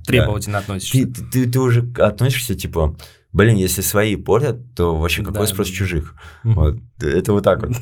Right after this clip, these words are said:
Speaker 2: Ну,
Speaker 1: Бей,
Speaker 2: хотя
Speaker 1: бей
Speaker 2: з-
Speaker 1: своих, чтоб чужие боялись, короче, у тебя так.
Speaker 2: Да. Хотя з-, завтра, например, э, там у нас, типа, задумка от одного годика до двенадцати лет. Там годик, два года, три года, четыре года, и вот так вот дети.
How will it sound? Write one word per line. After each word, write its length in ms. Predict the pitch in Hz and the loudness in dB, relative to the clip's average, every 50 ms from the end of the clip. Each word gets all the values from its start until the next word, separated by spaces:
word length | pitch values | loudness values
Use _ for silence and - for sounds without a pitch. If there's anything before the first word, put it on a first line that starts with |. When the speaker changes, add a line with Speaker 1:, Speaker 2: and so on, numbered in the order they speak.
| - | 0
Speaker 2:
Ну, 100 | 135 120 120 | 2 4 4
Speaker 1:
Бей, 80 | - | 4
Speaker 2:
хотя 180 | 131 120 135 131 | 2 2 0 0
Speaker 1:
бей 140 | 139 165 160 | 0 0 0
Speaker 2:
з- 60 | - | 0
Speaker 1:
своих, 260 | 151 147 151 156 147 | 0 0 0 0 -2
чтоб 200 | - - 113 - | -2 -4 -4 -2
чужие 280 | - 117 107 113 110 92 | -2 -2 0 2 2 2
боялись, 400 | 82 92 101 98 95 98 165 151 | 2 2 0 -2 -4 -6 -6 -6
короче, 300 | - 104 104 104 - 113 | -6 -6 -6 -6 -8 -8
у 20 | 104 | -6
тебя 220 | - 113 104 104 101 | -6 -6 -6 -6 -8
так. 140 | - 92 | -2 2
Speaker 2:
Да. 120 | 117 120 120 - - - - - 160 156 - | 2 2 2 2 -4 -8 -10 -8 -8 -8 -2
Хотя 360 | - 104 95 - 147 156 165 | 0 0 0 4 2 2 2
з-, 840 | 123 123 - 92 95 101 101 101 95 95 95 92 90 90 85 73 60 80 | 2 0 -2 -4 -4 -2 0 2 4 4 4 4 2 2 0 -2 -4 -4
завтра, 480 | 85 78 80 92 101 127 131 - 120 110 | -2 2 4 4 4 4 2 0 0 0
например, 440 | 95 90 82 87 85 85 85 82 78 | 0 0 -2 -4 -6 -6 -6 -4 -4
э, 960 | 69 62 73 78 78 78 78 76 76 76 76 76 76 76 76 76 76 73 76 76 - _ _ _ _ - | -4 -4 -2 -2 -2 0 0 -2 -2 -4 -4 -4 -4 -6 -6 -6 -6 -8 -10 -12 -14 _ _ _ _ 0
там 160 | 87 87 85 | 0 0 0
у 60 | 87 | 0
нас, 180 | 87 85 80 82 | -2 -2 -2 -2
типа, 600 | - 85 78 - 82 82 80 78 76 69 60 - - - | -4 -4 -2 2 2 4 4 2 2 -2 -6 -10 -12 -14
задумка 600 | - 78 82 92 82 92 92 92 90 87 80 76 | -8 -2 0 0 2 2 2 0 2 0 0 0
от 220 | - - 82 - 90 | 0 -2 -2 -2 -2
одного 340 | 87 95 92 92 90 90 | 0 0 0 0 0 0
годика 380 | 82 90 90 87 82 80 80 82 | 0 0 0 0 -2 -2 -4 -2
до 100 | 78 80 | -2 -2
двенадцати 500 | 76 80 82 82 82 80 - - - 78 | -2 0 0 0 0 0 -2 -4 -4 -2
лет. 280 | 73 90 113 - - - - - - _ - - _ - - - - _ _ _ _ _ _ - | 2 2 2 2 0 -6 -18 -20 -20 _ -20 -20 _ -20 -20 -20 -20 _ _ _ _ _ _ -4
Там 320 | - 73 73 64 - 76 | -2 -2 -2 -2 -4 -8
годик, 460 | 85 92 95 117 135 131 - 202 - 87 | -4 2 4 4 6 4 2 0 -4 -2
два 200 | 80 95 104 110 | 2 2 2 2
года, 260 | 104 104 101 95 87 | 2 0 0 0 -2
три 200 | 80 92 95 107 | 0 2 2 2
года, 260 | 104 107 98 90 90 | 2 0 0 0 0
четыре 300 | 82 - - - 101 110 | -2 -4 -4 -2 -2 0
года, 220 | 101 90 85 80 85 | 2 2 2 0 0
и 40 | 90 | -4
вот 80 | 95 | -4
так 200 | - - 76 71 | -6 -6 -6 -6
вот 100 | 73 78 | -8 -6
дети. 380 | 76 80 80 78 82 - - | -2 -2 -2 -2 -2 -6 -12